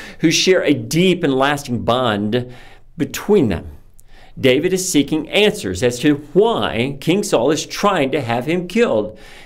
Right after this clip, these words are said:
And Jonathan devises a plan to inform him, David, as to his father's intent. If you remember, it involved a meal in which David was absent. The first night, Saul did not say anything about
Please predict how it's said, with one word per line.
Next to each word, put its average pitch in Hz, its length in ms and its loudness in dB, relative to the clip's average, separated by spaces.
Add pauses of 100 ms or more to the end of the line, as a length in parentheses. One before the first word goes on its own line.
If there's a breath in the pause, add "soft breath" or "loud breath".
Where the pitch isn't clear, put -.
(180 loud breath)
And 107 180 -6
Jonathan 165 460 -4
devises 123 500 -4
a 123 60 -6
plan 120 440 -4
to 110 120 -4
inform 127 840 -6 (160)
him, 135 640 -6 (140)
David, 117 440 -2
as 139 320 -8
to 127 140 -6
his 127 120 -6
father's - 460 -6
intent. - 520 -14 (800 loud breath)
If 139 160 0
you 156 140 4
remember, 135 640 4
it 117 120 2
involved 120 460 2
a 101 40 -2
meal 107 460 2
in 104 140 -2
which 110 280 -4
David 117 520 2
was 110 460 -2 (200)
absent. - 580 -8
The 110 100 -2
first 139 340 2
night, 131 400 2
Saul 123 680 2
did 110 160 -2
not 139 260 -2
say 254 300 2
anything 90 540 -6
about 82 380 -6